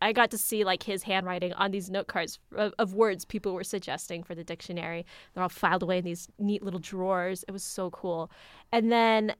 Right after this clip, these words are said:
I also went to the gardens where he liked to hang out and take breaks, have his little smoke breaks, maybe do some writing out there. And I even had lunch at the pub,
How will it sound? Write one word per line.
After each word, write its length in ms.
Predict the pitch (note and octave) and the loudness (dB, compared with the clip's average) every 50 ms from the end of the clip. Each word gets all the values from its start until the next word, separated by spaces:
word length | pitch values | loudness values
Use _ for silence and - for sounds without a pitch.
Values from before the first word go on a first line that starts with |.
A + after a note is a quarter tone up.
| _ _ _ _ - | _ _ _ _ 4
I 160 | A3 A3 A3 | 4 6 8
also 720 | G#3+ G#3+ G#3+ - - A#3 A3 G#3+ G#3 G#3 G#3 G#3 G3 - _ _ _ - | 8 6 6 6 4 6 6 8 8 6 6 4 2 -2 _ _ _ -12
went 520 | - G3 F#3+ G3 A3 A3 G#3+ F#3 - - - _ - | -8 -2 4 6 6 6 6 4 0 -4 -12 _ -12
to 380 | - - - A3+ G#3+ G3+ G3 F#3+ | -10 -4 0 4 4 6 4 4
the 80 | - G3 | 2 0
gardens 500 | - C#4 C#4 D4 D4+ D4+ D4 D4 C4+ - | 2 4 6 6 4 4 0 -2 0 0
where 80 | A#3+ A3 | 0 0
he 140 | - A#3 | 2 0
liked 180 | G#3+ G#3 G3+ - | 0 0 0 -2
to 80 | G3+ G3+ | -4 -6
hang 260 | - - G3 G3 G3+ | -4 -4 -6 -2 2
out 220 | G3+ A3 A3+ - - | 2 2 2 2 0
and 100 | G#3 F#3 | -4 -8
take 260 | - - F3 - - | -8 -10 -14 -10 0
breaks, 380 | - D4+ - - - - - - | 6 8 8 8 8 4 0 -6
have 140 | A3+ F#3+ F#3 | -6 -6 -6
his 100 | F#3+ G3+ | -4 -6
little 120 | E3+ F#3 | -6 -6
smoke 340 | - - A#3 A#3 A3+ G#3 - | -6 -6 -4 -4 -4 -4 -4
breaks, 360 | A3 A3+ A3 G#3+ G3+ - - | -2 -2 -2 -2 -4 -6 -8
maybe 220 | G#3 F#3+ F#3 F#3 | -8 -8 -8 -8
do 140 | F3 F#3+ F#3+ | -6 -6 -6
some 240 | F#3 - G3+ F#3+ F#3+ | -6 -6 -6 -4 0
writing 340 | G3+ G3+ G#3 G3+ G#3 G3+ G3+ | 2 2 2 2 0 -2 -2
out 180 | G3 F#3+ - | -4 -4 -2
there. 340 | - A#3 A3 A3 A3 G#3+ G#3 - - - - - - - _ _ | 0 2 2 4 4 2 0 -2 -8 -20 -20 -20 -20 -20 _ _
And 100 | - A3+ | 0 2
I 40 | A#3+ | 2
even 280 | - - D#4+ E4 F#4 E4 | 2 4 4 4 4 4
had 180 | D4+ D4+ B3 G#3+ | 4 2 2 2
lunch 320 | G#3 G#3 A3 A3+ B3 - - - | 2 2 2 2 0 -2 0 2
at 180 | G#3+ G3 - | 2 2 2
the 60 | - F#3 | -2 -10
pub, 560 | - - - - G3 F#3+ F#3+ G#3+ B3 C4+ | -10 -10 -6 0 4 6 6 6 6 4